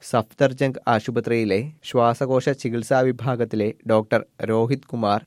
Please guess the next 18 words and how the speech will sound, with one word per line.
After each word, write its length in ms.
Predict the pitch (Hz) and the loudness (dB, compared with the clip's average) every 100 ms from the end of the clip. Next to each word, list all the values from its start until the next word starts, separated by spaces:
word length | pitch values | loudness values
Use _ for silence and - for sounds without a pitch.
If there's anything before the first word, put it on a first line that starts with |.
| - | -4
എന്നിവർ 380 | 110 113 110 113 - | -2 0 0 0 0
കളക്ടറേറ്റിൽ 680 | 110 110 - 120 110 107 131 | -2 -2 2 0 2 -4 -6
കളക്ടർ 440 | - 113 110 120 - - | -2 -2 0 -2 -2 -4
എം 160 | 117 123 - | -4 -4 -4
അഞ്ജനയുമായി 680 | 110 107 120 123 120 104 101 | -2 -2 -4 -4 -2 -2 -2
കൂടിക്കാഴ്ച 540 | - 113 107 104 101 107 | -4 -4 -2 0 -2 -2
നടത്തി. 340 | 101 - 104 - | -6 -6 -10 -2
കോവിഡ് 380 | 120 123 139 - | 2 4 2 0
ചികിത്സ, 320 | 117 107 - 101 135 - | -4 -2 0 0 -2 -4
പ്രതിരോധം, 600 | 113 110 123 117 104 104 - - | -2 0 2 0 0 -6 -10 -10
വാക്സിൻ 440 | 113 113 120 - 131 | -4 -2 -2 -4 -4
വിതരണം 360 | 110 110 101 98 - | -2 -2 -2 -6 -6
തുടങ്ങിയവയുമായി 840 | - 117 123 131 131 131 131 127 123 | 0 2 4 6 8 8 6 6 4
ബന്ധപ്പെട്ട 440 | 113 113 117 110 110 - | 2 2 0 0 0 0
പ്രവർത്തനങ്ങൾ 680 | 110 110 110 127 117 98 113 - | 2 2 2 0 0 0 -4 -2
കളക്ടറും 420 | 110 113 - 110 104 151 113 | -2 0 0 -2 -2 -4 -2
ആരോഗ്യ 420 | 113 120 127 135 127 | 0 0 0 0 0
കേരള 360 | 113 113 117 | 2 2 2